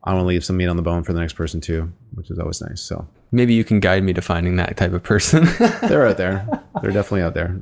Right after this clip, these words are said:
Speaker 1: You know, I, I think there's different personality types, right? There's some people out there that literally will fight n-, tooth and nail to get every single penny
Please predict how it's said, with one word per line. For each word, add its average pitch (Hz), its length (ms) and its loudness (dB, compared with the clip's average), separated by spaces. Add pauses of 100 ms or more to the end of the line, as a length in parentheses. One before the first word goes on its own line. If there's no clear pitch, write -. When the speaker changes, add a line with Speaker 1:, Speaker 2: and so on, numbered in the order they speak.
(180)
Speaker 1:
You 107 100 -2
know, 104 80 4
I, 107 40 2
I 131 180 -2
think 143 160 -4
there's 117 140 2
different 107 300 0
personality 98 400 2
types, 87 260 0
right? 92 140 2
There's 92 180 2
some 98 160 0
people 101 380 2
out 92 160 2
there 95 140 4
that 87 200 -2
literally 101 360 4
will 90 180 2
fight 92 500 0 (260)
n-, 101 220 0
tooth 143 200 0
and 107 120 2
nail 98 200 2
to 92 60 2
get 85 160 0
every 98 180 0
single 92 220 -2
penny 87 440 -2